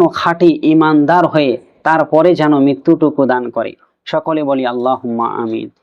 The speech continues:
এই ভিডিওটি পেয়ে যদি আপনাদের কোনো প্রকার ভালো লাগে তবে ভিডিওতে একটি লাইক করবেন, আর যদি চ্যানেলে নতুন হন অবশ্যই চ্যানেলটা সাবস্ক্রাইব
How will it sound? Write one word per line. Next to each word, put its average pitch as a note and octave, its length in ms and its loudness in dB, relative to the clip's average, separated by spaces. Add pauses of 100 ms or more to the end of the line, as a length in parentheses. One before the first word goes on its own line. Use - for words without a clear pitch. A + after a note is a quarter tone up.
(260)
এই G3 140 0
ভিডিওটি G#3 460 -2
পেয়ে G3+ 200 -2 (100)
যদি F3 200 2
আপনাদের D#3 460 -2 (480)
কোনো A#3+ 180 2 (100)
প্রকার G3 320 0 (140)
ভালো C3+ 260 0
লাগে B2 240 0 (460)
তবে C#3+ 160 2 (120)
ভিডিওতে E3+ 400 2 (100)
একটি C#3 160 -2 (100)
লাইক B2+ 260 2
করবেন, A2+ 380 -2 (540)
আর C#3+ 100 0 (100)
যদি D#3+ 180 4 (100)
চ্যানেলে E3 340 4 (120)
নতুন D#3+ 300 0
হন F#3+ 140 0 (440)
অবশ্যই G3+ 440 0
চ্যানেলটা E3+ 320 2 (140)
সাবস্ক্রাইব G3+ 480 -2